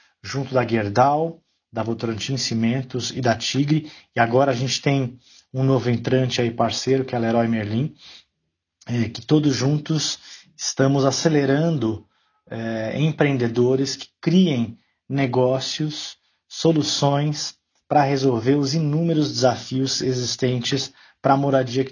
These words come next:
da baixa renda, que vão desde, é, a regularização fundiária,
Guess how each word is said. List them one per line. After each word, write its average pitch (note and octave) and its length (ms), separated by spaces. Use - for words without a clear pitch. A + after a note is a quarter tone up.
da C3 180
baixa C3 340
renda, G2+ 280
que B2 140
vão C#3+ 220
desde, C3+ 760
é, A#2+ 220
a A#2+ 120
regularização C3+ 760
fundiária, D#3 880